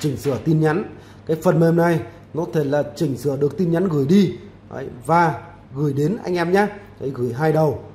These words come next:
tin nhắn là chỉnh sửa hai chiều. Thế cái phần mềm này nó hoạt động như nào? Đấy, thì sau đây tôi sẽ test trực tiếp, đấy, sau đó tôi sẽ giải thích cho anh em cái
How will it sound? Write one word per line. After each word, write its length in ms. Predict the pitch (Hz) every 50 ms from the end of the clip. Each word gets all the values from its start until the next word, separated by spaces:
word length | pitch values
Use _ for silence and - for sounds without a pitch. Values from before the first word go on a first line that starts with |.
| - - -
tin 160 | 156 147 143
nhắn 260 | 135 135 127 151 180 180
là 200 | 170 147 131 110 -
chỉnh 160 | 139 123 104
sửa 140 | - 123 117
hai 180 | 127 151 156
chiều. 320 | - - 156 160 147 127 104 - - - - - - - - -
Thế 60 | - 180
cái 120 | 180 180
phần 200 | - 180 175 170
mềm 180 | 170 170 165 165
này 160 | 170 170 165
nó 100 | 165 175
hoạt 340 | 175 185 196 185 180 156 175
động 220 | 190 190 196 196
như 120 | 190 202 202
nào? 260 | 196 190 190 175 143 123 - - - - - - -
Đấy, 80 | 160 -
thì 80 | 151 160
sau 220 | - - 196 196
đây 180 | 190 202 196 180 180
tôi 160 | 202 196 190
sẽ 200 | 190 - 202 165
test 240 | - - - 269 269 269 -
trực 120 | 202 175 - -
tiếp, 120 | 262 285 277 277 - - -
đấy, 120 | - 135 143 147
sau 200 | - 165 170 170
đó 220 | 165 160 185 - -
tôi 100 | 208 180
sẽ 160 | 180 185 180
giải 240 | 160 175 151 117 -
thích 140 | - 240 - -
cho 100 | - 208
anh 120 | 190 185 196
em 180 | 196 196 185 185 - - - - - - -
cái 100 | - 160